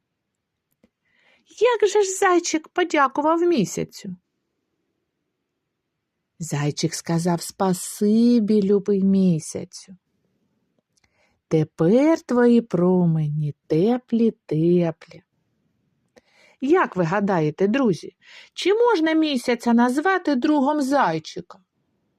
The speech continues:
Так, звичайно, тому що справжні друзі завжди допомагають іншим у біді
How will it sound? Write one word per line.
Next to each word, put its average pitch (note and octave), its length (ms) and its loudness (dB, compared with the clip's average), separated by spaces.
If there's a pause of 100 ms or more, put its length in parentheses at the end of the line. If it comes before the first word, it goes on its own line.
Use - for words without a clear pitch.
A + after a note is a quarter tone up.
(960)
Так, E3+ 480 -2
звичайно, F#3 1000 0 (640)
тому F3+ 280 4
що E3+ 220 -4
справжні C#4+ 840 0
друзі G3 640 2 (300)
завжди F3 680 0
допомагають D#3 1120 -4 (100)
іншим F3+ 720 -2 (100)
у E3+ 140 -2
біді A3 720 -2